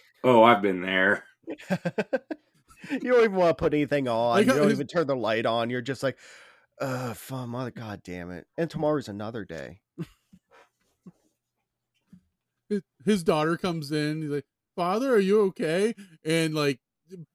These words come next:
Speaker 3: you can just cue the My Chemical Romance song here. <laughs>
Speaker 1: <laughs>
Speaker 3: And, "No, shut off the light and leave me alone. It's not a phase."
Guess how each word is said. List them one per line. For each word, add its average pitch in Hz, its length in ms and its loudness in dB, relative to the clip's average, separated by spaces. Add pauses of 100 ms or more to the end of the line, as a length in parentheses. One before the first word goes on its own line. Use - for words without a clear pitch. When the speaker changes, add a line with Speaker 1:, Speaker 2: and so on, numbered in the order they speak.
(800)
Speaker 3:
you 196 200 -2
can 262 140 0
just 262 180 0
cue 208 260 2
the 190 100 2
My 160 200 2
Chemical 160 480 0
Romance 120 540 -4
song 120 400 -6
here. 131 280 -4
<laughs> 190 140 -4 (340)
Speaker 1:
<laughs> 147 60 0 (420)
Speaker 3:
And, 139 640 2
"No, 302 680 6
shut 427 280 6
off 415 220 6
the 339 80 4
light 359 380 8
and 262 80 2
leave 349 140 8
me 392 80 10
alone. 294 880 4 (360)
It's 247 80 -16
not 330 200 8
a 349 60 4
phase." 233 920 2